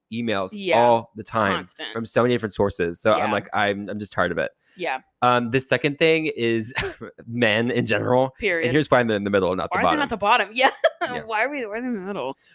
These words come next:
Speaker 1: Uh, well, first of all, we took a break between my bottom and your bottom, and I was like, "Well, it kinda be weird." Like, "Oh, wait, I have another." Um,
Speaker 2: <laughs>
Speaker 1: but also, there, I, it would be unfair of me, just in general, to not say that I have, I haven't found people that exude these qualities.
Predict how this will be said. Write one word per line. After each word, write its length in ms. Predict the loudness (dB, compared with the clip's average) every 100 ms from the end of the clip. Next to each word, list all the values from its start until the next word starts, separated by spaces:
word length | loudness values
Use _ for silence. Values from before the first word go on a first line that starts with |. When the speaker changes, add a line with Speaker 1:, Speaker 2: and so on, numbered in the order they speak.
| -4
Speaker 1:
Uh, 180 | 0 2
well, 100 | 0
first 180 | 0 2
of 60 | 4
all, 60 |
we 60 | 4
took 140 | 2 0
a 40 |
break 200 | 2 2
between 260 | 0 -2 2
my 120 | 2
bottom 200 | 2 0
and 100 | 2
your 120 | 2
bottom, 280 | 4 4 4
and 60 | 4
I 20 |
was 140 | 2
like, 100 | -2
"Well, 100 | -2
it 100 | -4
kinda 200 | -2 -4
be 120 | -2 -2
weird." 240 | -2 0
Like, 140 | -2 0
"Oh, 120 | 2
wait, 120 | 2
I 40 | 2
have 120 | 4
another." 340 | 4 4 2 -2 0 2 4
Um, 260 | 4 4 2
Speaker 2:
<laughs> 200 | 2 2
Speaker 1:
but 40 | 2 2 0
also, 560 | -2 0 2 2 0 _ _ _
there, 180 | 0 0 0 _ _ _ -20 -20 _ -18 -6 2
I, 260 | 2 2 -12 -20 _ _
it 100 | -4 -4
would 100 | -2
be 160 | -4
unfair 760 | -2 -6 -6 -10 -2 0 2 0
of 140 | -4
me, 440 | -6 -6 -8 -10 -10
just 220 | -8 -6
in 120 | -4
general, 260 | -4 -4 -4
to 100 | -4
not 220 | -4 -2
say 260 | 0 2
that 140 | 2 2
I 100 | 0
have, 240 | 0 -2 -4 -4
I 100 | -2
haven't 400 | -2 -4 -4 -2
found 180 | -2 -2
people 240 | -2 2 6
that 180 | 6
exude 300 | 4 0 -2
these 140 | 0 0
qualities. 560 | 4 4 4 -4 -8